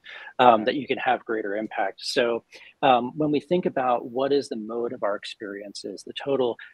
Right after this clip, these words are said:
continuum of experience that Kay was talking about, of all the moments in between, when we put that together and look at the various industries in which we serve, if we're working in sciences and you have a lab station and you really need that physical presence, you're gonna be working five days a week in that lab because it's gonna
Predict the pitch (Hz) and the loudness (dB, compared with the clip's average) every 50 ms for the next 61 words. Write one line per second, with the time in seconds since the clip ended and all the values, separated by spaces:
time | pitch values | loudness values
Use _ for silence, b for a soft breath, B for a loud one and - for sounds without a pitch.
0 | B B - - 131 110 - - - 147 143 143 143 139 117 123 123 117 113 - | B B -10 -6 -6 -6 -6 0 2 2 4 4 4 4 4 2 -2 -2 -2 -4
1 | - - - 123 113 113 113 107 101 - - 120 113 - - 123 110 110 117 107 | -8 -4 -4 -2 -2 -2 -4 -6 -8 -6 -8 -8 -8 -6 -6 -6 -6 -6 -8 -10
2 | - - 120 107 - - 117 104 95 98 98 101 - 131 147 151 147 131 120 123 | -6 -4 -4 -4 -4 -4 -8 -4 -4 -4 -4 -4 -4 -4 -2 -2 -2 -2 -2 -2
3 | 123 123 120 - - - 113 104 110 - - - 110 107 110 107 120 127 127 _ | -4 -6 -6 -8 -8 -8 -8 -10 -10 -12 -12 -14 -14 -20 _ -20 -18 -18 -14 _
4 | - 156 123 - 139 - - - 131 131 123 120 117 113 110 110 113 - B B | -2 -2 2 4 2 2 2 -2 0 2 4 4 4 2 0 -2 -2 -2 B B
5 | B B B B 135 131 131 131 131 - 147 120 - 123 - 123 117 120 113 104 | B B B B 0 2 4 4 4 4 4 0 0 -2 -2 0 0 0 0 -2
6 | - - 135 120 113 117 107 - - 127 120 107 - - 120 113 113 113 - - | -4 -6 -6 -6 -4 -4 -4 -4 -2 -4 -4 -4 -4 -10 -14 -14 -12 -12 -12 -8
7 | 123 113 101 - - - 110 98 98 107 - - 127 110 - 123 110 - - 113 | -6 -6 -8 -8 -6 -4 -4 -4 -4 -8 -6 -4 -6 -4 -2 -2 -4 -4 -4 -10
8 | 113 113 - - - 127 117 117 117 107 95 - - 110 101 98 - - - B | -8 -8 -8 -4 -2 0 0 0 -2 -6 -8 -8 -8 -8 -8 -8 -10 -12 -12 B
9 | B B B B - 131 123 123 120 - - 120 107 113 110 107 101 107 110 110 | B B B B -6 -4 -2 0 0 0 0 -2 -2 -2 -2 0 0 0 0 -2
10 | - - - - 101 98 95 - - 120 104 107 110 117 120 127 123 120 123 131 | -2 -4 -6 -6 -6 -6 -6 -6 -6 -6 -6 -6 -6 -4 -2 -2 -4 -2 0 0
11 | 139 127 127 127 110 104 110 113 120 117 107 - 113 - _ - 131 113 - - | 0 0 0 -2 -2 -2 -2 0 0 0 2 2 0 0 _ 0 0 0 0 -2
12 | - 123 110 - - 135 120 - - 123 107 - - - B B B B _ _ | -4 -4 -4 -2 2 2 2 2 2 -4 -4 -6 -10 -12 B B B B _ _
13 | - 147 139 - 135 131 156 175 170 - 113 104 107 127 139 143 123 107 98 - | 0 0 0 0 -4 -6 -6 -6 -4 -2 -2 -2 -2 -4 -4 0 0 0 0 -2
14 | - 104 92 - 107 98 95 - 117 110 98 98 110 113 113 117 117 117 107 113 | -6 -8 -2 0 2 2 2 0 -2 -4 -4 -6 -8 -6 -4 -4 -4 -4 -6 -6
15 | 107 107 98 107 107 101 107 117 113 - - - - 135 120 - 139 - - - | -6 -6 -4 -2 0 0 0 0 -2 -4 -8 -6 -6 -8 -8 -8 -10 -8 -4 -4
16 | 127 120 123 123 | -2 -4 -4 -8